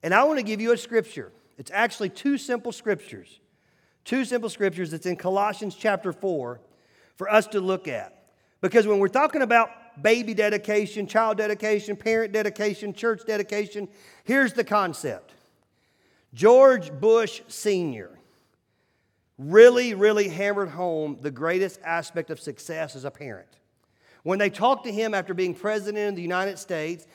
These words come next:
being vice president for two terms with Ronald Reagan, when they talked to him about all the things and how do you measure success, he said one simple statement. He said, "We believe success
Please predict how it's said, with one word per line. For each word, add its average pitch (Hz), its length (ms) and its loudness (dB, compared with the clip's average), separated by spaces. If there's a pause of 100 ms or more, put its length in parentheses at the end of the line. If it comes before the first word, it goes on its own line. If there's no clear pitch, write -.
(180)
being 180 260 4
vice 202 300 2
president 196 640 -2
for 175 100 -8
two 202 180 -4
terms 196 320 -2
with 165 120 -10
Ronald 180 340 -2
Reagan, 160 360 -8 (240)
when 180 120 2
they 180 60 2
talked 233 260 4
to 233 60 -2
him 240 60 2
about 208 180 2
all 240 340 4
the 240 120 0
things 208 340 -6
and 180 100 -10
how 226 200 0
do 233 80 -8
you 233 120 -4
measure 220 300 -2
success, 175 580 -10 (220)
he 247 180 0
said 214 320 0
one 247 600 2
simple 254 520 -2
statement. 139 600 -2 (640)
He 214 160 2
said, 202 280 0
"We 247 640 -2
believe 214 760 -2
success 170 1040 -4